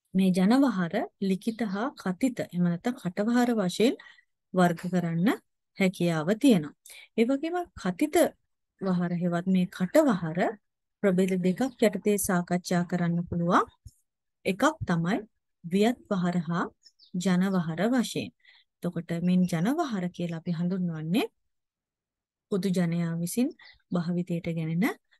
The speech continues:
ව්‍යවහාරයයි. මෙහිදී සමාජමය ස්වරූපය අනුව නාගරික ප්‍රදේශවල ව්‍යවහාර කරන භාෂාව පුරවහර වශයෙන් උත්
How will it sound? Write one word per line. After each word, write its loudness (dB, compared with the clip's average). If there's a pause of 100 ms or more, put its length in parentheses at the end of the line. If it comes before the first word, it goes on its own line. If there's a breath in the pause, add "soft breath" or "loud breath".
(140)
ව්‍යවහාරයයි. -2 (400 loud breath)
මෙහිදී 2
සමාජමය 4
ස්වරූපය -2
අනුව 2 (480 loud breath)
නාගරික 0
ප්‍රදේශවල -2
ව්‍යවහාර -4
කරන -4
භාෂාව -2 (540 loud breath)
පුරවහර 2
වශයෙන් -2
උත් -4